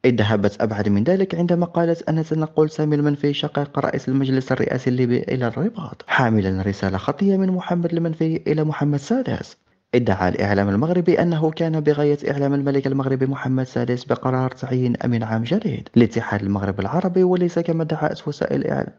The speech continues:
كان بغاية إعلام الملك المغربي بقرار تعيين أمين عام جديد للاتحاد المغربي،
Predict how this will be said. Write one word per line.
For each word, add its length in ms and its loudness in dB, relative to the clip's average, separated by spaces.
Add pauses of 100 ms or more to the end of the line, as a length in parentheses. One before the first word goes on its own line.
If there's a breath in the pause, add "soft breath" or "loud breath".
كان 240 2
بغاية 420 2 (100)
إعلام 320 0
الملك 320 2
المغربي 400 0
بقرار 480 0
تعيين 440 0
أمين 320 2
عام 200 0
جديد 340 -2
للاتحاد 540 -2
المغربي، 600 0